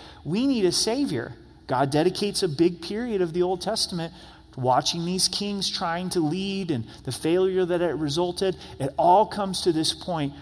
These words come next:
where Christ comes to be crucified for our sins, and this is the message of God. This is the love of God. This is where we behold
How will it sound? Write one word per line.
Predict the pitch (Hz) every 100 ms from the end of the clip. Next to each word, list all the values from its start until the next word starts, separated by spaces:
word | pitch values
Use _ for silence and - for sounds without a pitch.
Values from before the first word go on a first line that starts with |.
| -
where | 143 127
Christ | - - 180 185 - -
comes | 170 151 139 -
to | 139
be | 127
crucified | - 185 175 - - 156 143
for | 147
our | 135
sins, | 127 - 160 123 123 - - -
and | 139
this | 139 151 160
is | 139
the | 139
message | 131 131 131 131
of | 117
God. | 104 110 185 - - - - - -
This | 160 180
is | 151
the | 151
love | 139 139
of | 131 123
God. | 123 104 104 - - - - - -
This | 147 151
is | 175
where | 160 147
we | 147
behold | 135 139 - 151 139 139